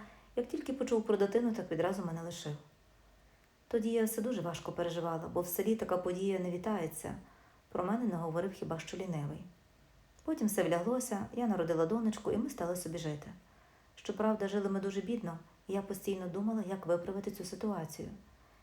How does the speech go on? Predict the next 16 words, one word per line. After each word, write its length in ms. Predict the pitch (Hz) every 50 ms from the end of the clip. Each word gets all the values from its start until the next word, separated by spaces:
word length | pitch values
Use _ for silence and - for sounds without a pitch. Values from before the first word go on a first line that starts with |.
| - - - - - - -
Іншого 360 | - 226 226 220 - 226 226
чоловіка 460 | 220 - 226 208 214 208 220 220 - 220
я 80 | 208
не 100 | 202 208
хотіла 300 | 208 226 226 269 254 214
приводити 460 | 180 - 175 160 170 170 170 165 180
додому, 360 | 170 175 170 170 175 170 170 170
бо 300 | 170 175 175 180 185 185
не 100 | 185 185
хотіла, 340 | 185 202 190 202 185 190
щоб 200 | 190 190 - -
моя 140 | 190 185 185
дитина 300 | 180 180 185 185 180 190
почувалася 540 | 185 - 190 - 175 180 180 185 185 185 -
обділеною 600 | - 185 180 175 180 180 180 180 180 180 185 196
відчимом. 580 | 202 220 214 214 - - 165 160 156 160 160 -